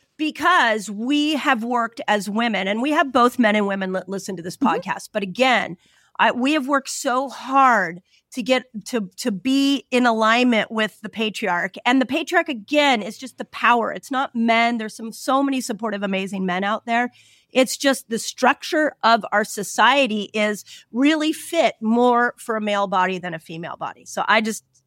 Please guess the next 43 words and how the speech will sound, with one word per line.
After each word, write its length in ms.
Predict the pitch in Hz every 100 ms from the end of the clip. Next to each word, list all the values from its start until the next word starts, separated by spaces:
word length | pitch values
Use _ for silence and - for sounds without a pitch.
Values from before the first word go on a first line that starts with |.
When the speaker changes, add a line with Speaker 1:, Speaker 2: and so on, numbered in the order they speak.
| -
Speaker 1:
I 60 | 208
just 140 | 208
had 140 | 220 185
to 40 |
point 260 | - 156 -
that 140 | - -
out. 220 | - 196
Speaker 2:
Yes. 280 | 226 - 220
And 120 | 226
everything 400 | 254 285 359 285
that 120 | 247
we'll 100 | 190
talk 240 | 180 170 -
about, 340 | 233 247 240
by 120 | 220
the 100 | 226
way, 280 | 233 247 294 -
all 180 | 190 214
of 100 | 214
the 80 |
strategies 600 | 196 175 165 185 202 202 190
that 160 | 180
we'll 100 | 180
share 500 | 180 - 170 170 175
in 180 | 185 185
terms 380 | - 180 190 190
of 140 | 185 170
how 260 | - 175
do 100 | 208
we 160 | 196 180
reimagine 560 | 185 180 170 170 175
our 100 | 175
relationship 500 | 165 170 175 202 175
with 120 | 165 -
time, 320 | 220 220 175
therefore 420 | 160 165 170 156
our 140 | 170 160
life, 460 | 156 160 294 - _ - - _ _ _ -
have 300 | 226 240 214
no 560 | 214 220 233 247 254 -
ruling 540 | 180 208 226 220 208
in 120 | 185
gender. 400 | 175 - - 127